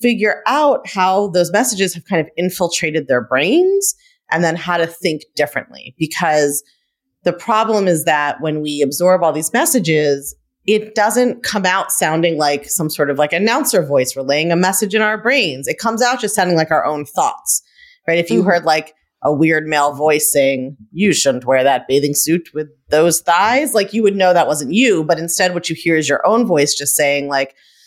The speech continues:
Speaker 1: "That's not flattering. I don't know. Maybe I should keep my shorts on," right? So
Speaker 2: Mm-hmm.
Speaker 1: we have to learn how to identify the ways we've internalized that messaging and it's coming back out as our own thoughts. And then we have to learn how to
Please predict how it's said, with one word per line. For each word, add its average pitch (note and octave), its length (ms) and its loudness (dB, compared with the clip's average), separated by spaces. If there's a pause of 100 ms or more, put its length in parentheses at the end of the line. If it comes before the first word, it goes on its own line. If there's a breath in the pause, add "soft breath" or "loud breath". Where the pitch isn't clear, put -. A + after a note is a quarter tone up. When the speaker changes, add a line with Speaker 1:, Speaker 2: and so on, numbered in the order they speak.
(160 soft breath)
Speaker 1:
"That's C4 400 2
not A#3+ 160 0
flattering. A3+ 520 0
I G#3 60 0
don't G3+ 160 0
know. G3 220 2
Maybe F#3+ 200 0
I F#3+ 40 0
should F#3 160 -6
keep D#3+ 100 -10
my F3+ 80 0
shorts F#3+ 380 0
on," E3+ 240 2 (100)
right? E3 260 0
So E3+ 380 2 (480 soft breath)
Speaker 2:
Mm-hmm. F#3+ 380 -2
Speaker 1:
we G#3 80 4
have G#3 80 -4
to G#3 100 -6
learn G3 240 2
how F3+ 120 -4
to D#3+ 80 2
identify D3 680 0
the C#3 100 2
ways C#3 320 0
we've C#3 140 -8
internalized C#3+ 760 -2
that C3+ 120 -2
messaging E3 540 0
and C#3 100 -6
it's B2+ 100 -10
coming D3+ 300 -6
back C3+ 220 -2 (100)
out F3 260 0
as C#3+ 140 -6
our C#3 180 0
own C#3 200 -8
thoughts. - 560 -4
And D3 100 -4
then C#3+ 100 -4
we C#3+ 60 -6
have D3 140 -8
to C#3+ 100 -8
learn C#3+ 220 -2
how C#3+ 80 -4
to C3+ 180 -4